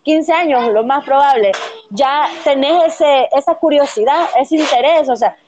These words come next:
no sabes qué es, pero hay algo dentro de vos que, que te, que te llama esa curiosidad. Pero si yo no sé nada de educación sexual, si yo no sé cómo cuidarme y simplemente me tiro como gorda en tobogán, es por eso que pasan ese,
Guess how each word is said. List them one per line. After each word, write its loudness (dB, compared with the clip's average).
no -2
sabes 0
qué 2
es, 2
pero 0
hay 2
algo 0
dentro 0
de 4
vos 0
que, -4
que -2
te, -2
que -2
te -2
llama 0
esa 0
curiosidad. 0
Pero 0
si -4
yo 0
no 0
sé 0
nada 2
de 2
educación 0
sexual, 0
si -2
yo 2
no 0
sé 0
cómo -2
cuidarme 2
y 0
simplemente -2
me 0
tiro 0
como -2
gorda 0
en -2
tobogán, 0
es 0
por -2
eso 0
que 0
pasan 0
ese, -2